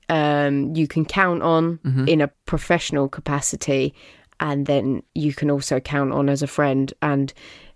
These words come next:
Speaker 1: support-wise as well. Like, if something goes horribly wrong, you don't need somebody turning around to you and being like, "You're a fuckwit. I'm always pulling, I, I'm, I'm pulling the weight, and, and you're just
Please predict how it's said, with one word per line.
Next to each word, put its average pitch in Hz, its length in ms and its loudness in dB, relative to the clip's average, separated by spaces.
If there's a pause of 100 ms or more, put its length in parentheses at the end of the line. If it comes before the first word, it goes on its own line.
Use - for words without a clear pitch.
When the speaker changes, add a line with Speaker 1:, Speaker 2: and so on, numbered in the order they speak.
(340)
Speaker 1:
support-wise 160 960 4
as 156 160 -4
well. 151 540 4
Like, 139 440 0
if - 600 -6 (140)
something 143 380 0
goes 147 240 2
horribly 147 380 2
wrong, 160 460 4 (260)
you 165 80 -2
don't 160 220 4
need 143 160 0
somebody 147 300 0
turning 143 320 2
around 143 260 2
to 147 120 0
you 143 240 4
and 143 120 2
being 139 260 4
like, 143 220 0
"You're 147 120 2
a 139 40 0
fuckwit. - 600 -2 (220)
I'm 143 220 4
always 139 220 2
pulling, 139 480 0 (140)
I, 151 220 2
I'm, 147 340 0
I'm 151 200 0
pulling 139 380 0
the 139 100 0
weight, 139 420 0
and, 147 420 0
and 147 420 -2
you're 151 300 2
just - 460 -6